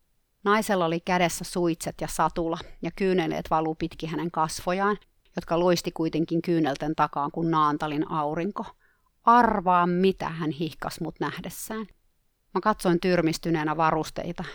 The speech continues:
joita hän piteli käsissään. Missä oli Vidago? Mä en saanut sanaa suustani. Nainen käytännöllisesti katsoen heitti varusteet varustehuoneeseen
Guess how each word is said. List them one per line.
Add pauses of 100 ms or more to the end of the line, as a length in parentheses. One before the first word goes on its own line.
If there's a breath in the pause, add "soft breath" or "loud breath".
(140)
joita
hän
piteli
käsissään. (400)
Missä
oli
Vidago? (480)
Mä
en
saanut
sanaa
suustani. (500)
Nainen
käytännöllisesti
katsoen
heitti
varusteet
varustehuoneeseen